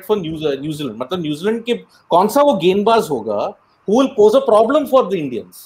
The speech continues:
वो उन्होंने कहा टिम साउदी। साउदी की खासियत क्या है? वो गेंद को बाहर भी ले जा सकते हैं लेकिन अंदर भी ले आ सकते हैं।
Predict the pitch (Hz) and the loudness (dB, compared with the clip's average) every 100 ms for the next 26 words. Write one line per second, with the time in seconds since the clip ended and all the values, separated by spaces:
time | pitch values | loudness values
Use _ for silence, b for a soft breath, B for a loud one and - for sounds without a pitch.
0 | _ _ _ _ _ _ 208 277 185 185 | _ _ _ _ _ _ -2 0 -2 -4
1 | 247 233 254 269 - 185 - 107 208 202 | -4 -2 -4 -4 -8 -10 -10 -10 -10 -18
2 | _ _ _ _ _ _ _ _ _ - | _ _ _ _ _ _ _ _ _ -18
3 | - 185 220 285 277 277 214 208 240 226 | -2 0 2 -2 -4 -2 0 0 -2 -4
4 | 233 147 110 95 92 _ _ _ _ 156 | -2 -6 -6 -10 -14 _ _ _ _ 2
5 | - 147 - 131 185 240 254 269 175 175 | 2 -2 -12 0 2 2 0 0 2 2
6 | 220 240 262 262 254 254 247 - 262 269 | 2 0 -2 0 0 0 -4 -4 -6 -4
7 | 277 269 233 262 311 285 247 208 139 - | -4 -2 -2 0 0 -2 0 0 0 -6
8 | - - 87 92 | -16 -20 -20 -20